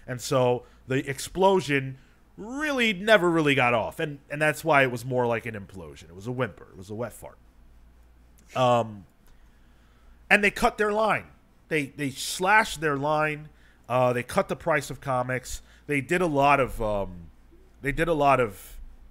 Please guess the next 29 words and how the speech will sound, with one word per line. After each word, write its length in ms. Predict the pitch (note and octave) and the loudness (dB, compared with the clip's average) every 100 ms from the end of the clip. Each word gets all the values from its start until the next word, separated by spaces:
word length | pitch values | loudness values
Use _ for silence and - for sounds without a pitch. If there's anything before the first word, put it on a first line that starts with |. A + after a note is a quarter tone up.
| - G2+ | -20 -10
damage, 480 | A#2 B2+ A2+ F#2+ E2 | -2 0 0 -6 -12
I 120 | F2 | -14
guess, 260 | D#2+ D2 - | -14 -16 -4
damage 320 | D#3+ D#3+ D3 | -2 -2 -2
control. 480 | - A#2 - F#2+ - - - - - - - - | -8 -10 -10 -12 -12 -18 -20 -20 -20 -18 -18 -12
And 140 | D3+ | -6
so 120 | G3 | 2
I 40 | F3+ | 2
wanna 220 | F#3+ A3+ | 2 0
refer 320 | G#3+ - F#3+ | -4 -4 -6
to 60 | E3 | -6
Paul 340 | - D#3 D3 | -2 0 2
Levitz, 640 | A#2+ G#2 D#2+ - - - - - - - - - - - - - - | 0 -2 -6 -16 -18 -18 -20 -20 -20 -20 -20 -20 -20 -20 -20 -20 -10
who 100 | D#3 | -6
did 140 | C#3 C#3 | -2 -2
an 100 | C#3+ | 0
interview 320 | D#3 C#3+ C3+ | -2 -2 -4
with 140 | B2 | -6
Thirteenth 560 | - D3 D3+ - D#3 - | -2 -2 -2 -4 -4 -6
Dimension 560 | C3 B2 B2+ B2+ G2 D2 - - - _ _ - - - | -6 -4 -6 -8 -14 -16 -20 -20 -20 _ _ -20 -20 -18
in 100 | B2 | -16
twenty 300 | - C#3 B2+ | -10 -8 -8
fifteen. 380 | A#2+ G#2+ - D2 - _ _ _ _ - _ - - - - | -10 -16 -16 -20 -20 _ _ _ _ -20 _ -20 -20 -20 -2
Paul 200 | D3+ C#3+ | 0 4
Levitz 300 | C#3+ C#3 C3+ | 2 0 -6
was 140 | B2 | -4
at 140 | B2 | -4
the 60 | A#2 | -6
time, 460 | - B2 A#2+ A2+ | -10 -6 -6 -6